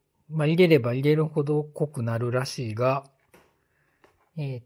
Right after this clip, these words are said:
と、一度に入れるのは三枚までにしてくださいということだそうです。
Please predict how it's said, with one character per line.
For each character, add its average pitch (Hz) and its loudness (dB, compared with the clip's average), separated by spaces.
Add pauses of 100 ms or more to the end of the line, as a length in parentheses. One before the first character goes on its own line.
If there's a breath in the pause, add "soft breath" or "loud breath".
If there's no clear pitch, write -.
と、 120 -8
一 139 -8
度 139 2
に 123 -2
入 123 -4
れ 139 2
る 147 0
の 160 0
は 180 2
三 113 -4
枚 113 -4
ま 113 -4
で 104 -8
に 101 -8
し - -18
て - -14
く - -18
だ 110 -12
さ - -6
い 101 -6
と - -16
い 101 -10
う 104 -10
こ 104 -16
と 101 -14
だ 98 -12
そ - -10
う 101 -8
で 90 -14
す。 - -12